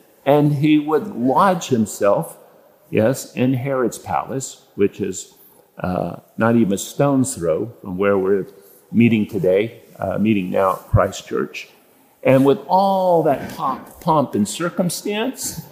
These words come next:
yes, he's the imperial power. He's what matters.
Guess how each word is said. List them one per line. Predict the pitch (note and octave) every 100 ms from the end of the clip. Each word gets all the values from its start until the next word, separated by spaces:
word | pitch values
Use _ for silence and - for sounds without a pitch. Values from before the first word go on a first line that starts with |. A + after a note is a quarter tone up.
| - _ _ - - - - _ _ _ - -
yes, | A2 B2+ C#3+ - - _ _ _ _ _ _ _
he's | - E3 F3+ F3+ -
the | A#2
imperial | G2+ F#2 C3 C3 C3 B2+
power. | B2 - D#2+ G1+ - - _ _ _ _ _ _ _ - -
He's | D3 D#3+ E3 D3+
what | B2 A2+ A2+
matters. | G2+ G2 E2+ D#2 - - -